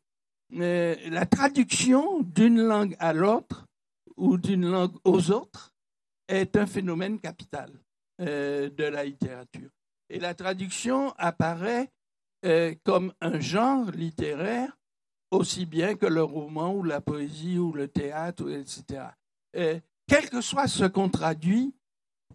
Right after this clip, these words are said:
euh, et, et quelle que soit la langue dans, euh, ve-, ve-, vers laquelle on va, et la traduction apparaît comme un, un, un, un, un système de référence qui est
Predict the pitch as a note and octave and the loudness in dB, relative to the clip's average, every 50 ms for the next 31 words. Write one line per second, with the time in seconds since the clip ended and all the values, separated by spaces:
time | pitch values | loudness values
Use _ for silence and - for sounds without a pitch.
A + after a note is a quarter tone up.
0 | - - F3 D#3+ E3 E3+ D#3+ D#3 D#3+ D#3+ - F#3 F#3 F#3 F#3 G3 G3+ A#3+ G#3+ G3+ | -8 -4 -2 0 2 2 0 0 -2 -4 -6 -4 -4 -4 -2 0 0 2 2 2
1 | - - A3 A3 G#3 - A3 G3 F#3+ F#3 - - G#3+ A3 A3+ A#3 A3 F#3 E3 D#3+ | 2 2 2 2 2 4 4 4 4 2 0 0 0 2 2 2 2 0 -2 -2
2 | E3 F3+ G3 G#3 A#3 A#3+ A#3 G3 F3 D#3+ D#3 D3+ D#3 D3+ D3+ D#3+ D#3+ D#3+ D#3+ D3 | 0 0 0 2 2 2 2 0 0 -4 -4 -4 -4 -6 -8 -8 -8 -8 -8 -10
3 | D3+ D3+ D#3+ E3+ F3 - E3 D3 E3 E3 E3 E3 D#3 E3 E3+ F3 F3+ E3+ E3 E3 | -6 -4 -2 -2 -2 -2 -4 -4 -4 -4 -6 -6 -4 -2 0 0 2 2 2 0
4 | D#3+ D3+ - - G3+ F3 E3+ E3+ - E3+ D#3+ D#3+ D3+ C#3 D#3+ D#3 C3 C3 - - | 0 -2 0 0 0 0 0 0 -2 -2 -2 -2 0 2 2 2 2 0 -6 -14
5 | - - - - _ _ _ - E3 E3 F3 F3+ F3 E3+ E3+ - E3+ F3 F3+ E3+ | -20 -20 -20 -20 _ _ _ 4 4 6 4 4 4 4 4 4 4 4 4 4
6 | D#3+ D#3+ E3 - - G#3+ A#3 B3 B3 - - G#3 F3+ - - E3 D#3+ D#3+ F3 G3+ | 2 0 -4 -4 -2 0 0 0 0 0 0 -2 0 2 2 0 0 0 0 -2
7 | A3+ A#3 A3+ _ _ _ - E3 E3 E3+ E3+ E3+ F3+ F3+ - _ _ _ _ _ | -2 -2 -4 _ _ _ -4 -2 0 0 0 0 0 -2 -6 _ _ _ _ _
8 | _ - E3 D3+ D3 D3+ C#3+ C#3+ - E3 D#3 C#3+ C#3+ - - D#3 D#3 D#3+ E3 D#3 | _ -4 -4 -4 -2 -4 -6 -8 -6 -6 -6 -6 -6 -6 -6 -6 -4 -4 -6 -8
9 | - - - D#3+ D#3 D3 D#3 D#3+ D#3+ D3+ D3+ - - - A#3 A#3+ A#3 - - - | -10 -10 -6 -4 -4 -4 -6 -8 -6 -2 0 0 2 2 4 4 2 2 0 0
10 | - F#3 F3+ E3+ D#3+ D#3 C#3+ C#3+ D3 D3+ D3 C#3+ D#3+ E3 - - F3 D#3+ D#3 E3 | 2 2 4 4 2 0 -2 0 2 2 2 4 2 2 2 2 0 0 2 2
11 | G3 A3+ A#3+ C4+ E3+ - - - _ _ _ _ - - F#3 F3 F3 E3 D#3+ - | 2 4 4 4 4 2 -2 -10 _ _ _ _ -8 0 2 4 4 4 2 0
12 | - | -2